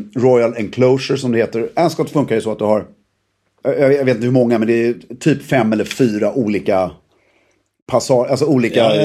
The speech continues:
Speaker 2: ja.
Speaker 1: mm,
Speaker 2: Mm.
Speaker 1: segment av lyx
Speaker 2: Mm.
Speaker 1: eller finhet. Och the Royal Enclosure,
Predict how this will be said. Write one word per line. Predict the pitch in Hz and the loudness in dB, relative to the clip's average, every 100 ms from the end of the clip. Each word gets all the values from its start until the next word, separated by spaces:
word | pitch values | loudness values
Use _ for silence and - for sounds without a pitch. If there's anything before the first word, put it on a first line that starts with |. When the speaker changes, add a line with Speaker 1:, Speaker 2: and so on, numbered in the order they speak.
| - | 0
Speaker 2:
ja. | - | -2
Speaker 1:
mm, | 110 107 95 87 | -6 -8 -8 -6
Speaker 2:
Mm. | 131 147 | -4 -6
Speaker 1:
segment | - - 127 139 131 113 - | -4 -2 2 2 2 -2 -2
av | 117 107 | 0 2
lyx | 117 - - - | 0 -2 -6 -4
Speaker 2:
Mm. | 131 | -2
Speaker 1:
eller | 110 92 | 0 -2
finhet. | - 120 92 - - _ _ _ _ | -4 -4 -4 -10 -14 _ _ _ _
Och | 143 | 0
the | 143 | 2
Royal | 143 165 143 113 | 4 4 4 0
Enclosure, | 104 90 71 - | -4 -6 -8 -12